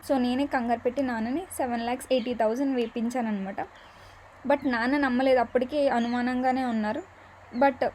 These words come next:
ఇంతమంది పెద్దవాళ్ళు ఉన్నారు కదా మధ్యలో అన్న ధైర్యంతో వేస్తారనమాట. So, వేసిన ఫిఫ్టీన్ డేస్కి, వేసిన ఫిఫ్టీన్ డేస్కి నా యూనివర్సిటీ అకౌంట్లో బ్యాలెన్స్ జీరో.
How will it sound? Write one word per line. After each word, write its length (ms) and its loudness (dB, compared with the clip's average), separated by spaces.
ఇంతమంది 520 2
పెద్దవాళ్ళు 540 2
ఉన్నారు 240 0
కదా 180 2
మధ్యలో 520 0
అన్న 220 0
ధైర్యంతో 480 0
వేస్తారనమాట. 800 -2
So, 220 0
వేసిన 400 2
ఫిఫ్టీన్ 400 -2
డేస్కి, 400 0
వేసిన 380 4
ఫిఫ్టీన్ 540 -2
డేస్కి 480 -4
నా 180 4
యూనివర్సిటీ 720 2
అకౌంట్లో 500 0
బ్యాలెన్స్ 560 0
జీరో. 440 -2